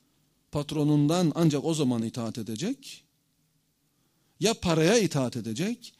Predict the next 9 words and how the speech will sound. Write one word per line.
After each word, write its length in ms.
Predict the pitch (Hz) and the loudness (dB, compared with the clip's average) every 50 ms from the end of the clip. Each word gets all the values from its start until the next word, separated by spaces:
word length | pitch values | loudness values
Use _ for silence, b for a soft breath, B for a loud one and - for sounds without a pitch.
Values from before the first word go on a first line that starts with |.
| b b | b b
ya 160 | 160 175 175 | -4 -4 -4
kılıca 400 | - 156 139 143 131 120 151 131 | -2 -2 0 2 2 2 0 0
itaat 360 | 117 110 - 120 113 107 104 | -2 -2 -4 -4 -4 -4 -4
edecek. 760 | 107 95 104 101 95 101 95 92 90 - - - - - - - _ _ _ _ _ _ _ _ _ _ _ _ _ _ _ _ _ _ _ b b b b b - | -6 -6 -6 -6 -6 -6 -8 -10 -10 -14 -16 -16 -16 -16 -20 -20 _ _ _ _ _ _ _ _ _ _ _ _ _ _ _ _ _ _ _ b b b b b 2
İnsan 420 | 151 147 143 147 - 214 240 240 | 4 4 4 4 4 4 6 6
gibi 160 | 202 160 143 135 | 4 4 0 -2
konuşana 480 | - 147 135 123 - 139 131 131 123 | 0 0 0 2 2 2 0 0 0
itaat 340 | 113 - - 123 120 101 - | 0 -2 -2 -4 -4 -4 -6
etmezler. 680 | 113 - - 110 104 101 101 107 90 87 - - - | -10 -10 -8 -8 -8 -8 -10 -12 -14 -16 -16 -18 -20